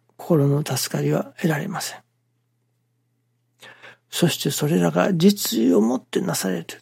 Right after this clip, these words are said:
貫かれるということ。これは、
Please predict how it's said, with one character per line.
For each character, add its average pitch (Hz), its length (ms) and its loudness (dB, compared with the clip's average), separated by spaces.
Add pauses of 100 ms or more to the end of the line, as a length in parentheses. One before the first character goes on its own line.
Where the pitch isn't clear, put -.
貫 247 380 2
か - 120 0
れ 220 140 0
る - 160 -16 (540)
と 160 120 -2
い 147 120 -10
う - 80 -20
こ - 120 -10
と。 - 100 -16 (840)
こ - 200 -2
れ 139 60 2
は、 143 260 -6